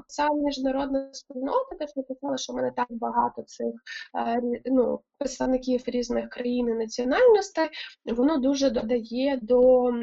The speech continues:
до того ж, е, с-, скільки, наскільки багато ми можемо навчитися одне від одного. І, і це, власне, це є перевага такого міжнародного середовища. В середу обговорювали ряд протестів в світі. У мене є одногрупник з Гонконгу.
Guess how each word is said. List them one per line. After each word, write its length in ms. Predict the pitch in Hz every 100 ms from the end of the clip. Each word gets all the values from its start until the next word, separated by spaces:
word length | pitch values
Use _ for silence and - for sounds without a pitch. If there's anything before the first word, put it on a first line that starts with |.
| - _ - -
до 100 | 262
того 260 | 269 285 254
ж, 120 | 247 220
е, 240 | 220 220
с-, 320 | - - - - -
скільки, 580 | - 359 311 - 247 247
наскільки 360 | 285 - 330 285
багато 340 | 349 403 285
ми 60 | 262
можемо 280 | 294 269
навчитися 440 | 240 - - - 233
одне 160 | 247
від 160 | 226 208
одного. 380 | 180 - 214 214
І, 100 | 220
і 260 | 208 262 294
це, 160 | 359
власне, 540 | 349 285 294 277 247 -
це 200 | - 269
є 140 | 247
перевага 540 | 254 247 226 - 220 220
такого 260 | - 220
міжнародного 600 | 220 226 226 220 220 220
середовища. 680 | 220 - 269 480 508 - 311 320
В 40 |
середу 380 | - 254 302 214
обговорювали 1000 | 190 220 233 247 254 220 220 220 220 220 - - -
ряд 320 | 247 247 269 262
протестів 480 | 277 285 254 -
в 40 | -
світі. 360 | - 415 571
У 40 | 294
мене 240 | 277 262
є 80 | 240
одногрупник 580 | 220 240 254 269 254 233
з 100 | 247
Гонконгу. 560 | 254 262 349 480 403